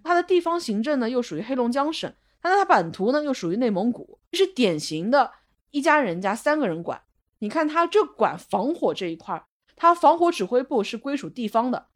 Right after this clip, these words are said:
森警呢是归属武装森林警察部队的，灭火队呢又是属于东北航空护林局的，所以他是三足鼎立加三足鼎立，到最后大兴安岭大火。你说它有偶然性，它又有必然性，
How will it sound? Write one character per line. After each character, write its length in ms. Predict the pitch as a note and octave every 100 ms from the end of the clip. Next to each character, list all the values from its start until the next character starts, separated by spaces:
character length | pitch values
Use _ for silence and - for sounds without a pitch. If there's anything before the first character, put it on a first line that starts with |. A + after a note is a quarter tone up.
| _
森 260 | - G4
警 200 | G4+ A3
呢 120 | E3 F#3+
是 140 | B3
归 220 | A3+ C#4+
属 320 | C#4+ - E3 D3
武 160 | E3+
装 180 | E3 C4
森 160 | D#4+ E4+
林 140 | C4+
警 120 | A#3
察 180 | E3+ -
部 120 | -
队 180 | B3 D4+
的， 120 | F#3 - _ _ _
灭 140 | G#4 G#4+
火 180 | G#3
队 180 | F3 C4
呢 180 | A3+ G3
又 100 | C4
是 120 | B3+
属 240 | A#3 F#3 E3
于 120 | G#3+ -
东 200 | F4 F4
北 160 | D4 D#3+
航 300 | - F3+ B3+
空 260 | C#4+ D4+
护 180 | D#4 E4
林 160 | G#3 A#3+
局 220 | - D#3+
的， 160 | A3 _ _ _ _
所 220 | - D4+ G4
以 60 |
他 200 | G4 G4
是 120 | F#4+
三 280 | E4 - G4+
足 160 | G4 C4
鼎 180 | A#3 F3+
立 120 | G3+
加 160 | G#3+
三 220 | G3+ G#3 G3+
足 100 | F3
鼎 140 | D#3+
立， 100 | F3
到 140 | F#3+ F3+
最 140 | F#3
后 180 | E3 D#3 -
大 120 | G3
兴 180 | E3 D#3
安 100 | D3+
岭 100 | C#3+
大 160 | C#3 A#2+
火。 260 | _ - _ _ _
你 120 | A3
说 180 | A3 F4+
它 140 | G4 G4+
有 100 | F4+
偶 180 | F#3 E3
然 200 | C3+ D#3
性， 280 | - A3
它 140 | G3 D4
又 80 | D4+
有 140 | E3+
必 200 | - C4+
然 260 | F#3 - D#3
性， 220 | F3